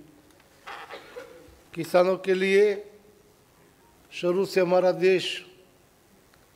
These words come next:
किसानी का देश है, हम बोलते हैं कि किसानों के उत्थान के लिए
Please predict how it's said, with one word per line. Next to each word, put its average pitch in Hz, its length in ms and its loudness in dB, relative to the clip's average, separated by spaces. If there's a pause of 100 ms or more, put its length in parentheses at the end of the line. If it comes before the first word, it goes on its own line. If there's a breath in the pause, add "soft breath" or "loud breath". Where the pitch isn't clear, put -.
(960)
किसानी 175 380 0
का 175 180 0
देश 175 320 0
है, 170 100 0
हम 160 360 -4 (1900)
बोलते 180 460 0
हैं 139 400 -2 (720)
कि 170 120 -2
किसानों 175 560 -2
के 180 120 -8
उत्थान 196 540 0 (100)
के 220 100 0
लिए 143 280 -8